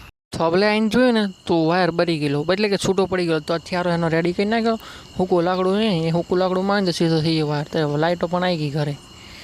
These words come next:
એમ કે ખબર નહીં, આ ચોમાસામાં લાઇટોની આ બહુ ફોલ્ટ હોય. વાયરો તૂટે એમ તૂટ માણસ. ખેતરમાં તો વધારે આવો પ્રોબ્લેમ. એ વાયર હાપર કરે ને તો લાઇટો ઘરે આવીને ફોન મારે ને તો લાઇટો આવી ગયેલી ઘરે.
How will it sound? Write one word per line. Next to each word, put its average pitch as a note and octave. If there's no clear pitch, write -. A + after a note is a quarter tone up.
એમ F3
કે E3+
ખબર F3+
નહીં, E3+
આ -
ચોમાસામાં F3
લાઇટોની E3+
આ E3+
બહુ F3
ફોલ્ટ D#3+
હોય. D3+
વાયરો D#3+
તૂટે E3
એમ E3
તૂટ E3
માણસ. E3
ખેતરમાં F#3+
તો G3
વધારે G3
આવો D#3+
પ્રોબ્લેમ. D3+
એ F#3+
વાયર F#3+
હાપર G3
કરે G#3+
ને G#3+
તો F#3+
લાઇટો F3+
ઘરે F3
આવીને F#3
ફોન F3+
મારે G3+
ને F#3
તો E3
લાઇટો E3
આવી E3
ગયેલી C#3+
ઘરે. C#3+